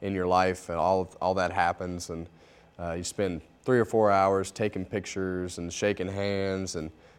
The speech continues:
uh, just really happy about everything. And get to a moment where it's just you and your son, and you're sitting next to the wall that you just, you know, spent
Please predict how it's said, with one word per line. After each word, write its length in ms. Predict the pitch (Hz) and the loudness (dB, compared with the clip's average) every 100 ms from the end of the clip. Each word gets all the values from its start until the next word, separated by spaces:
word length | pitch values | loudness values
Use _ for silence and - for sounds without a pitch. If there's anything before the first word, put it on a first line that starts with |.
| _ 92 | _ -6
uh, 240 | 87 87 | -4 -4
just 200 | 95 - | -6 0
really 200 | 107 98 | 2 4
happy 300 | 95 90 98 | 4 2 0
about 220 | 87 87 | 0 0
everything. 540 | 92 90 87 92 90 90 _ - - - | 0 -2 -4 -4 -6 -10 _ -20 -20 -6
And 420 | 101 98 95 90 - - - - - | 2 2 2 -2 -8 -20 -20 -18 -2
get 140 | 123 131 | 2 2
to 100 | 110 | 2
a 40 | |
moment 400 | 101 127 135 104 - - - | 6 6 6 4 -2 -14 0
where 200 | 107 101 | 4 4
it's 100 | - | 2
just 240 | 110 - | -4 -2
you 460 | 107 113 107 101 95 - - _ _ - | 0 2 4 2 -2 -18 -20 _ _ -6
and 160 | 107 | -2
your 80 | 98 | -2
son, 500 | - 127 117 92 95 - _ | 0 4 4 2 -2 -10 _
and 260 | - 98 95 | -6 -4 -2
you're 80 | 92 | -4
sitting 300 | - 123 104 | -2 -2 -2
next 200 | 104 - | -4 -4
to 60 | |
the 80 | 98 | -2
wall 320 | 95 101 98 95 | 2 4 4 2
that 100 | 78 | -2
you 80 | |
just, 220 | 95 90 - - _ _ _ _ - | -6 -8 -12 -20 _ _ _ _ -8
you 60 | |
know, 120 | 90 85 | -6 -6
spent 280 | - 98 | -4 -4